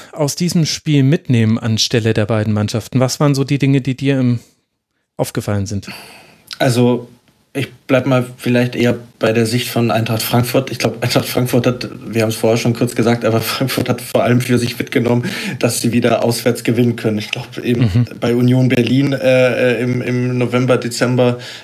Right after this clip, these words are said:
Speaker 2: vergangenen Jahres war der einzige und, und letzte Auswärtssieg in, in dieser Saison. Und, ähm, ja, was das, was das, äh, tabellarisch und einfach für den Abstiegskampf für Frankfurt bedeutet, das, äh, das kann man sich,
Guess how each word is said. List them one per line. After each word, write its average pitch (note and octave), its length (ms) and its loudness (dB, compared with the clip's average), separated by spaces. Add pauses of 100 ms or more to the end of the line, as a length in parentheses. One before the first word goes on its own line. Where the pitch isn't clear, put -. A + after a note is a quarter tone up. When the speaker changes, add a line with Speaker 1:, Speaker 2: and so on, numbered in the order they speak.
(100)
Speaker 2:
vergangenen B2 420 2
Jahres A#2+ 320 2
war A2 120 2
der A2 180 0
einzige B2 460 0
und, A#2 140 -2
und A2 160 -4
letzte - 360 -2
Auswärtssieg A2+ 560 -2
in, A2 240 -2
in A2 80 -4
dieser A2 180 0
Saison. A2 380 -2 (280)
Und, A2+ 400 2
ähm, G#2+ 480 2 (140)
ja, G#2+ 320 0 (200)
was G#2+ 280 -2
das, - 380 -2
was G#2+ 300 -2
das, A2 360 -2
äh, A2+ 300 0
tabellarisch A2 640 0
und A2+ 160 -6
einfach A2 300 -2
für - 120 -8
den A2+ 100 -2
Abstiegskampf - 520 -2
für A#2 80 0
Frankfurt A2+ 420 -4
bedeutet, A2+ 480 2
das, - 240 -2 (460)
äh, G#2+ 320 2 (500)
das - 220 -6
kann A2 160 0
man A2 160 0
sich, - 460 -4